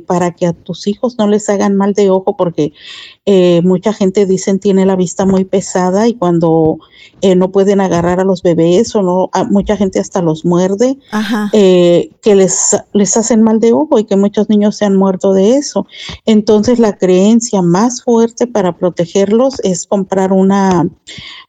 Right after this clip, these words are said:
Speaker 1: una cuerda trenzada roja con una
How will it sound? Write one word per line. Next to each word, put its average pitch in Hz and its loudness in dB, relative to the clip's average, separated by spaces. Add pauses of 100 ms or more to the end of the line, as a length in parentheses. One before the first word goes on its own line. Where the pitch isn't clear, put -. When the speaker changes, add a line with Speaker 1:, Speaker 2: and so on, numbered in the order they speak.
Speaker 1:
una 262 2
cuerda 233 2
trenzada 196 0
roja 220 0 (100)
con 190 0
una 220 2